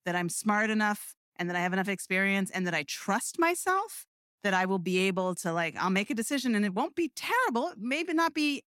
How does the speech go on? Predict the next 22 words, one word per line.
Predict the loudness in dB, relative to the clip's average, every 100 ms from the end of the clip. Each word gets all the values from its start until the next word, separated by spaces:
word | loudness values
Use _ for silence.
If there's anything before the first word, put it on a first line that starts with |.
| 2
everything, | 2 2 -2 0 0 -2 -2
but | -2 2
it | 4
is, | 2
but | 2
then | 2 4
I'll | 2
respond | 2 0 2
and |
react | 2 2 0
to | 0
that | 0 0
'cause | 0
that's | 0 0
the | 0
next | 0 0
thing. | -2 -2
And | -2
that's | 0 -2
what | -2 0
everybody | 0 0 0 0 0
does. | 2 2 0 -4